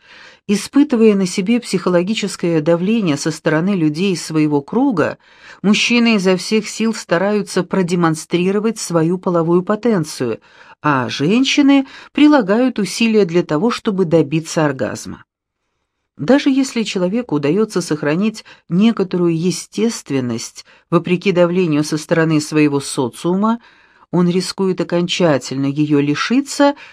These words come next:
под влиянием индустрии развлечений и полового просвещения. С помощью различных ухищрений представители этой индустрии внедряют в массовое сознание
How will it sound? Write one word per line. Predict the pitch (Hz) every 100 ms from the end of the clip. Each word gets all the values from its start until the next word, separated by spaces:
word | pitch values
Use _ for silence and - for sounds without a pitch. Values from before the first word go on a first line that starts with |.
| _
под | - 185
влиянием | 175 180 160 208 262 254 254 233
индустрии | 202 185 180 - - 180 156
развлечений | 165 156 143 131 - - 202 247 247 254 - -
и | 277
полового | 285 196 156 123 151 185 180 _
просвещения. | 175 - 151 - - 92 87 - _ _ _ _ _ _ _ _ _ _
С | -
помощью | - 190 175 - 165
различных | 160 151 143 - 139 127
ухищрений | 156 - 143 - 139 185 262 269 269 - - - -
представители | 220 226 - 294 311 277 240
этой | 220 190
индустрии | 175 156 - 156 202 220
внедряют | 160 143 151 175 160
в | 143
массовое | 170 160 - 147 143
сознание | - 143 143 175 233 233 233